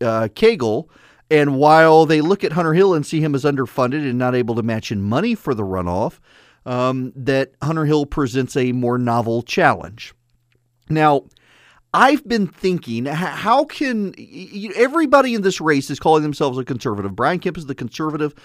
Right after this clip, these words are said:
small businessman. Hunter Hill is the conservative Hunter Hill. Casey Cagle, y-, you would think that conservative was his first name. Uh, all of them are running as conservative or conservative Christian. Uh, what is the best way to try to decide, um,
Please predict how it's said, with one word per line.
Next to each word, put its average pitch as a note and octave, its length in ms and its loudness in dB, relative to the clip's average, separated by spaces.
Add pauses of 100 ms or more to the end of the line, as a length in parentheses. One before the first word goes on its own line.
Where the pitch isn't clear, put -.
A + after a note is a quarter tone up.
(160)
small D3 280 -2
businessman. A2+ 560 -4
Hunter C#3 260 -4
Hill B2 360 -2 (240)
is A#2+ 180 -2
the B2 160 0
conservative B2+ 640 -4
Hunter A#2+ 180 -2
Hill. A#2 240 0
Casey C3 320 -6
Cagle, B2+ 380 0
y-, B2 60 -4
you A#2+ 400 -4
would B2 120 -2
think B2 200 -8
that C3 140 -10 (120)
conservative B2 480 -4
was A#2+ 100 -4
his A2 140 -8
first - 320 -8
name. C#3+ 360 -4 (320)
Uh, B2+ 240 2
all A3 360 6
of F#3+ 100 0
them F#3 180 4
are E3+ 80 0
running C#3+ 300 2
as A#2+ 160 -2
conservative C3 720 -2
or A2 160 0
conservative A#2+ 560 -6
Christian. A2+ 560 -8 (420)
Uh, C3 260 -2
what D3 300 -4
is C4 180 -8
the B3+ 100 -4
best E3+ 440 -2
way D3 220 0
to D#3 140 -6
try C3+ 400 -2
to C3 120 -2
decide, A#2+ 920 -2
um, B2+ 560 0